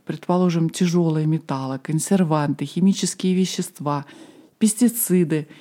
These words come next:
и токсины, которые поступили в организм из окружающей среды,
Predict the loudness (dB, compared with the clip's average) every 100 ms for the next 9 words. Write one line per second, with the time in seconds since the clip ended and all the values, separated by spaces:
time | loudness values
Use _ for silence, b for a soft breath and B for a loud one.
0 | B _ -2 0 2 0 0 -4 -4 -4
1 | -2 -4 -4 -6 -4 -4 -4 -6 -10 -8
2 | -6 -4 -2 -4 -6 -10 -8 -6 -2 -2
3 | -2 -2 -4 -4 -6 -4 -2 -2 -4 -8
4 | -8 -10 -8 -6 0 0